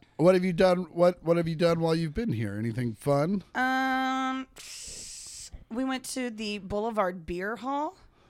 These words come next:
Speaker 1: Which is one of my favorite little places to go.
Speaker 2: It's great. Our cousin Amanda is bartending there now.
Speaker 1: Who designed the one millionth podcast logo.
Speaker 2: And she's sending us a new one.
Speaker 1: No shit. All right.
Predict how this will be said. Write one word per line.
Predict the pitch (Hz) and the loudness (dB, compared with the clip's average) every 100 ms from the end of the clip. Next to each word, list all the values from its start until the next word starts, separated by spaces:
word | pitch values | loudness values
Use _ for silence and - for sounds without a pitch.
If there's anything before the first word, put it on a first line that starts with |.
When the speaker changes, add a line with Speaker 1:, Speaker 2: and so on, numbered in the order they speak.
| _ - | _ 12
Speaker 1:
Which | 220 - | 12 12
is | 208 170 | 4 10
one | 247 247 | 12 12
of | 214 | 10
my | 185 | 6
favorite | - 175 160 156 143 | 8 8 10 8 8
little | 147 135 | 6 6
places | - 139 131 135 113 | 6 4 4 0 -2
to | 120 | 0
go. | 117 127 127 127 | 4 6 6 4
Speaker 2:
It's | - - | 2 0
great. | 254 269 | 2 4
Our | 277 | 2
cousin | 262 247 254 | 2 0 0
Amanda | 214 190 196 226 | -4 -2 0 0
is | 247 | 2
bartending | 214 247 240 262 254 269 262 | 4 4 4 0 0 -2 0
there | 277 277 | 0 0
now. | 277 285 302 - - | 0 -2 -2 -6 -8
Speaker 1:
Who | - 226 | 4 6
designed | 196 160 214 208 220 | 6 6 8 8 8
the | 214 | 6
one | 190 208 208 208 | 8 8 8 6
millionth | 214 208 208 - | 4 2 0 4
podcast | 202 214 233 220 240 247 - | 6 4 2 2 2 0 2
logo. | 262 202 160 143 107 | 6 8 8 6 4
Speaker 2:
And | 277 349 | 2 0
she's | - 240 | -2 -6
sending | - 220 196 185 | -4 -2 -2 -4
us | 180 - | -8 -8
a | 185 | -8
new | 190 196 | -6 -4
one. | 220 247 302 330 - | 2 2 2 -4 -2
Speaker 1:
No | 269 415 440 | 6 10 10
shit. | 440 - 466 466 359 - | 10 8 10 10 8 2
All | 143 | -2
right. | 165 160 | -2 -4